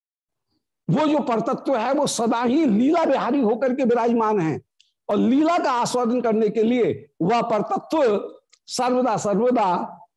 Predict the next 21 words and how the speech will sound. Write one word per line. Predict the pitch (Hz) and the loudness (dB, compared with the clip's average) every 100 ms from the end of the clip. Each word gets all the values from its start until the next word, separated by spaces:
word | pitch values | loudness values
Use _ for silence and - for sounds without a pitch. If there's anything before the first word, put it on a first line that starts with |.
| _ _ _ _ _ | _ _ _ _ _
दो | 131 - 330 370 | -10 -2 0 2
रूप | 262 254 233 | 2 0 0
धारण | 226 139 190 196 175 | -2 -2 0 0 0
करके | 180 165 233 | 0 0 2
विराजमान | 214 185 180 175 180 180 | 2 2 0 0 0 0
होता | 165 147 180 156 | 0 -2 -2 -2
है, | 143 202 147 - - _ - | 0 0 0 -4 -10 _ -4
एक | 208 202 202 | 0 0 -2
आश्रय | - 175 175 - 330 302 - - - | -4 -4 -4 0 0 0 -2 -8 -4
और | 202 214 | -2 2
एक | 226 226 127 | 2 0 -2
विषय। | - - - - _ _ _ _ _ _ _ _ _ _ _ _ _ - | -4 -6 -10 -20 _ _ _ _ _ _ _ _ _ _ _ _ _ -12
श्याम | - 240 277 | -4 -2 0
सुंदर | 202 269 294 | 2 2 0
आस्वादन | 285 - 170 202 247 254 262 262 | -2 -4 -4 -4 0 0 2 0
के | 262 | 0
विषय | 185 190 262 | 0 0 0
हैं, | 269 233 311 466 - _ _ - | -2 -2 -2 -4 -12 _ _ -6
श्री | 247 | -2
राधा | 254 208 202 226 302 | 0 0 -2 0 2
रानी | 302 294 196 | 2 2 0